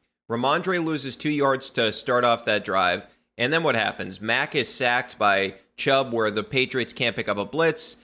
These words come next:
and then you get no gain from Rhamondre, so you have to punt the ball. So right away, you have a three and out because you can't pick up a blitz. Then you go to the second series of the game, where the Patriots are marching down the football field, and Demario Douglas, the rookie, who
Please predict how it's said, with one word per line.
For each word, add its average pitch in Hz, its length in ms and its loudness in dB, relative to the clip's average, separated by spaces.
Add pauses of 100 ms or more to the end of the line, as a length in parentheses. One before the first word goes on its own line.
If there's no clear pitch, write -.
(260)
and 143 140 0
then 151 100 2
you 151 120 -2
get 139 280 2
no 127 220 2
gain 123 260 2
from 113 240 -6
Rhamondre, 120 460 0
so 117 140 -4
you - 20 0
have 107 120 -4
to 110 60 -6
punt 104 220 -6
the 98 60 -10
ball. 87 200 -4
So 143 220 -2
right 175 180 4
away, 131 380 4
you 120 120 0
have 110 100 0
a 107 40 -6
three 135 280 -2
and 113 80 2
out 110 160 0
because 110 240 -6
you 107 80 -4
can't 117 240 -2
pick 113 160 -6
up 98 80 -4
a 98 60 -6
blitz. - 500 -8 (220)
Then 190 140 0
you 233 80 -2
go 196 120 4
to 165 80 -4
the 135 100 -4
second 139 400 -2
series 107 320 -4
of 95 80 -8
the 98 60 -8
game, 80 260 -6 (280)
where 135 120 2
the 139 80 2
Patriots 165 460 -2
are 127 100 0
marching 135 460 -4
down 127 180 0
the 110 80 -4
football 101 420 -2
field, 67 380 -8 (580)
and 135 200 0
Demario 143 480 2
Douglas, 113 640 0 (100)
the 120 100 2
rookie, 120 440 2
who 110 340 -2